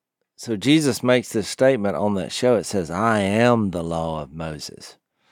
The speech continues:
And I actually saw that episode. I think it's, uh, season three, episode three, where he says that. And it comes from that when Jesus went back to his hometown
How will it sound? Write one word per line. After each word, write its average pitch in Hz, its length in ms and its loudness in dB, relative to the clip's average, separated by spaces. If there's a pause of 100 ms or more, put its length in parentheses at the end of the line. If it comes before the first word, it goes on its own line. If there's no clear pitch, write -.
(360)
And 120 100 2
I 160 80 6
actually 147 260 0
saw 139 300 6
that 107 200 4
episode. 85 760 0 (840)
I 107 40 -20
think 139 240 -2
it's, - 260 -4
uh, 78 420 0 (920)
season 92 460 -4
three, 90 560 -2 (520)
episode 76 640 -8
three, 78 280 -10
where 73 180 -8
he 67 80 -10
says - 360 -8
that. 62 220 -10 (480)
And 120 120 4
it 127 160 0
comes 170 360 4
from 123 680 4 (1600)
that 117 220 2
when 117 300 4
Jesus 120 360 2
went 131 180 4
back 120 220 4
to - 80 -4
his 110 140 2
hometown 117 880 2